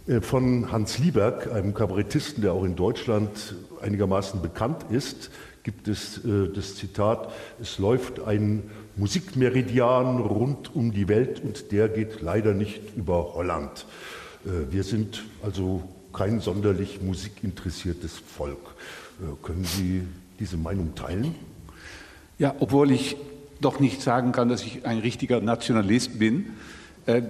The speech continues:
Speaker 2: äh, kann ich mir gar nicht eignen mit, was er gesagt hat. Ich muss sagen, dass in Holland die Musik vielleicht von allen Künsten, äh, in den letzten vielleicht hundert Jahren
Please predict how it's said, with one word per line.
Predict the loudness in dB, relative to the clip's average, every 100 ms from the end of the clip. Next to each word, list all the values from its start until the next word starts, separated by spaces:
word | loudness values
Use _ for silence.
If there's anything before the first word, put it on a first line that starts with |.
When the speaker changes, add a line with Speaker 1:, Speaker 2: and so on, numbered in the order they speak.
| -8 -10
Speaker 2:
äh, | -8 -6
kann | 0 4
ich | 4 2 2
mir | 4 4 0 -6 -8
gar | 2 4 6
nicht | 4 2
eignen | 2 4 2 2 0
mit, | -2 -4 -2
was | -4 -2
er | -4 -2
gesagt | -4 -2 -2 -2 -4
hat. | -6
Ich | -6 -6
muss | -6 -4
sagen, | -2 0
dass | -2 -2
in | -2 0
Holland | 0 0 -2 -4
die | -4
Musik | -2 0 -2 -4 -14 -20
vielleicht | -6 -2 -2 -4
von | -4 -2
allen | -2 -2 -4 0
Künsten, | 2 2 -2 -4 -2 -4 -10 -20 -20 -20 -20
äh, | -8 -4 -2 0 -2 -2
in | 0
den | 0
letzten | 0 0 0 0 -2 -6 -16 -20 -20 -20 -10
vielleicht | -4 -4 -4 -10 -14 -20 -6
hundert | -2 0 -2
Jahren | -2 0 -2 -4